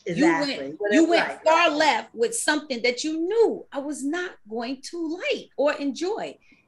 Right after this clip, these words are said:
Speaker 2: And, and then what happens? I end up being the sacrificer. Why? Because then I have to pretend like I liked it.
Speaker 1: Yeah. And that, that, that, that's never good.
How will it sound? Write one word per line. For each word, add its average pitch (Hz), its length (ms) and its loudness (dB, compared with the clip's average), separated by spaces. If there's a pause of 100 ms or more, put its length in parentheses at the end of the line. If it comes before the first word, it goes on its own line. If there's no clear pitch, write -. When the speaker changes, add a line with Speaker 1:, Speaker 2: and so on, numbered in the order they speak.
(180)
Speaker 2:
And, 277 220 -6
and 269 180 -2
then 277 440 0 (300)
what 254 200 -2
happens? 320 560 -4 (520)
I 277 400 0
end 190 220 -6
up - 160 -4
being 185 240 -8
the 170 80 -12
sacrificer. 185 840 -8
Why? 214 360 -4
Because 202 440 -12
then 269 200 -4
I 233 160 -6
have 233 260 -12
to 202 120 -18
pretend 226 960 -8 (260)
like 254 340 -12
I 277 140 -8
liked 302 640 -12
it. - 260 -18 (800)
Speaker 1:
Yeah. 131 440 -12 (380)
And 180 120 -6
that, 190 160 0
that, 196 180 4
that, 196 220 0
that's 220 280 4
never 190 320 0
good. 151 360 -6